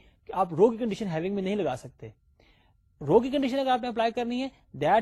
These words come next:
you will apply on the، uh، using the where clause۔ تو یہ جو آپ نے ہیونگ کہا وہ میکسیمم سی جی پی اے greater than three،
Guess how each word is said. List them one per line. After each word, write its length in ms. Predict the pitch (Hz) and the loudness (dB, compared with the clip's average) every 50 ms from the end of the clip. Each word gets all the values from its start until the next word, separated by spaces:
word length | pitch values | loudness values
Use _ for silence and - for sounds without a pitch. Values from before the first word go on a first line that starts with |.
| - - | 2 0
you 80 | 233 220 | -2 -2
will 80 | 208 180 | -2 0
apply 220 | 185 175 185 202 | 2 2 2 2
on 160 | 180 170 170 | 0 -2 -2
the، 100 | 165 202 | -2 -2
uh، 840 | 247 - _ _ _ _ _ _ _ _ _ - 160 156 - 180 160 | -2 -4 _ _ _ _ _ _ _ _ _ -8 -6 -4 -2 0 0
using 300 | 156 170 156 180 208 202 | 2 0 0 0 -2 -2
the 100 | 214 262 285 - _ _ _ - 139 | -2 -4 -4 -6 _ _ _ -14 -2
where 240 | 131 147 190 214 190 - - | 4 6 6 6 6 4 -2
clause۔ 220 | 139 110 127 131 - - _ _ _ _ _ - _ - | -8 -8 -8 -12 -16 -20 _ _ _ _ _ -20 _ -6
تو 100 | - 214 | -4 -4
یہ 240 | 202 170 180 226 247 | -2 -2 -2 -2 -2
جو 180 | 254 277 262 | 0 0 0
آپ 240 | - 196 196 - - | 0 -2 -4 -6 -6
نے 260 | 220 226 226 226 214 | -6 -4 -4 -2 -2
ہیونگ 300 | 170 139 139 139 208 233 | -2 -2 -2 -2 -2 -2
کہا 240 | 220 240 214 233 247 240 _ _ - - _ - | 0 2 2 2 2 -2 _ _ -20 -20 _ -4
وہ 120 | 185 196 190 | -2 -2 0
میکسیمم 380 | 165 156 151 - - - 226 | 2 0 0 -2 -4 -8 -8
سی 160 | 196 - 220 | -6 -6 -6
جی 120 | 190 208 220 | -6 -6 -4
پی 100 | 202 226 | -2 -2
اے 60 | 208 | 0
greater 200 | 180 175 165 180 | 0 -2 -2 -2
than 140 | 185 185 180 - 196 | -2 -2 -2 -2 -4
three، 100 | 226 | -4